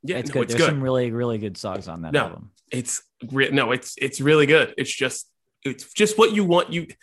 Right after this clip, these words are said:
Speaker 1: when you just listen to John Mayer, that's what you want. And I just feel like this is good. And it makes me wanna go see him on tour now too.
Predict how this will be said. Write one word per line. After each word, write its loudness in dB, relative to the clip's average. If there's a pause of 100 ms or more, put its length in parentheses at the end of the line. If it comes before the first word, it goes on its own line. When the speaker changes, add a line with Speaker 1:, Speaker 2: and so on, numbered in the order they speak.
(140)
Speaker 1:
when 4
you 2
just -4
listen 2
to 2
John 4
Mayer, 4
that's -4
what -10
you -6
want. -6 (480)
And 0
I 2
just -4 (240)
feel 4
like 4
this 0
is -6
good. 0
And 0
it 0
makes 2
me 2
wanna 2
go -2
see -6
him -2
on -4
tour -4
now -4
too. -12